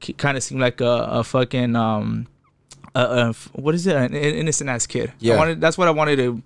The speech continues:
Speaker 1: play it off as
Speaker 2: About
Speaker 1: too.
Speaker 2: eighteen, just coming up
Speaker 1: Yeah,
Speaker 2: and
Speaker 1: yeah.
Speaker 2: shit.
Speaker 1: th-, make it look like, oh, this was just, you know, he's just hustling. So that when I, when I was taking the dudes over, I had the, I had three of 'em in the car. It was, like, a young ass sixteen-year-old and two, like, older dudes, like, thirty and forty years old.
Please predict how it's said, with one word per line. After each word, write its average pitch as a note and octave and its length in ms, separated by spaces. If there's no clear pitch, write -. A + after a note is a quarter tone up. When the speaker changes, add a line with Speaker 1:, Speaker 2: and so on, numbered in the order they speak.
Speaker 1:
play C3+ 180
it C3 100
off B2+ 200
as A#2+ 200
Speaker 2:
About F#2+ 140
Speaker 1:
too. - 60
Speaker 2:
eighteen, G2 760
just F#2 180
coming F#2 320
up F#2 200
Speaker 1:
Yeah, G#3 160
Speaker 2:
and F#3+ 80
Speaker 1:
yeah. F#3+ 160
Speaker 2:
shit. D3 100
Speaker 1:
th-, D3 100
make F3+ 240
it F#3 60
look F3 160
like, E3 100
oh, D#3+ 220
this D3 160
was D3 120
just, C#3 240
you C#3+ 280
know, C#3+ 80
he's C3 100
just C#3 160
hustling. A#2+ 400
So D#3+ 140
that D#3 140
when D#3+ 180
I, D#3 180
when D#3 200
I E3 40
was E3+ 140
taking G3+ 280
the E3 100
dudes C#3 240
over, C3 360
I C3 40
had D3 180
the, D#3 180
I C3 120
had E3 260
three D#3+ 160
of D3+ 100
'em C#3 140
in A#2 80
the A2+ 80
car. A#2+ 260
It A2+ 60
was, B2+ 140
like, A#2+ 180
a A#2 80
young C3 300
ass C#3 180
sixteen-year-old C3 800
and A#2 360
two, - 140
like, A#2+ 340
older A#2 220
dudes, A2+ 260
like, A2+ 180
thirty B2+ 220
and A2+ 140
forty A2+ 240
years A2+ 240
old. A#2 220